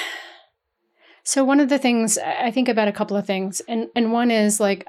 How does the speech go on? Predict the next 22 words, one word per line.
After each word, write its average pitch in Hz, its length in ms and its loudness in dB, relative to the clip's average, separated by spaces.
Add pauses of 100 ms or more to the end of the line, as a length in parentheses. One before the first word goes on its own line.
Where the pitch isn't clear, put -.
(300)
I, 247 240 0
I 226 100 0
love 220 760 0
that 190 380 0 (720)
the 185 520 0
neighbors 214 520 4
in 190 60 0
the 190 80 0
North 185 260 0
End 175 380 0 (320)
rallied, 185 680 0 (680)
all 208 180 4
these 208 200 2
flags 185 360 0
going 185 200 0
up 180 140 -4
around 180 280 0
town, 175 540 -2
you 214 100 -4
know, 180 340 -2
sort 196 220 -4
of 175 120 -6